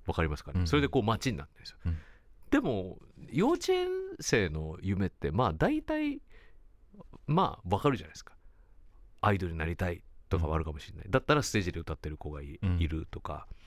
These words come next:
Speaker 1: えー、消防士になりたいだったら、消防車に乗ってる人とか。
Speaker 2: うん。
Speaker 1: で、僕、幼稚園の時の夢、改造人間だったんですよ。
Speaker 2: <laughs> まあ、おかしくないよね。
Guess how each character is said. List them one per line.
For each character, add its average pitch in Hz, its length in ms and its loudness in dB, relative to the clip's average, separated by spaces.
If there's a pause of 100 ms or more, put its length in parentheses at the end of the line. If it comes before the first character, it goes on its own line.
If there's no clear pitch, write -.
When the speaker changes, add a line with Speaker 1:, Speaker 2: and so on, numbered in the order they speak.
(720)
Speaker 1:
え 73 400 -8
ー、 - 40 -8
消 104 200 4
防 95 320 2
士 80 140 -4
に 78 60 -2
な 87 80 2
り 92 80 2
た 120 80 6
い 120 40 6
だ 101 60 0
っ 90 40 0
た - 120 -8
ら、 73 100 -8 (600)
消 98 200 4
防 104 120 4
車 95 120 -4
に 73 80 -4
乗 82 100 0
っ - 40 -12
て - 140 0
る 85 80 2
人 85 260 -6 (100)
と 104 60 0
か。 87 60 2
Speaker 2:
う 85 60 0
ん。 82 100 -4 (880)
Speaker 1:
で、 71 80 0
僕、 147 500 4
幼 151 100 0
稚 202 200 0
園 151 160 0
の 82 120 -2 (440)
時 87 240 0
の 78 80 0
夢、 76 360 0
改 175 260 2
造 175 200 -2
人 170 220 0
間 76 160 -4
だ 76 100 -12
っ - 20 -20
た - 120 -14
ん - 20 -12
で - 60 -14
す - 80 -10
よ。 160 60 6 (3250)
Speaker 2:
<laughs> 233 720 0
ま 107 100 6
あ、 101 220 4
お 95 80 -2
か 143 120 2
し - 60 -2
く 110 80 0
な 107 120 6
い - 20 2
よ 82 80 -4
ね。 104 220 -2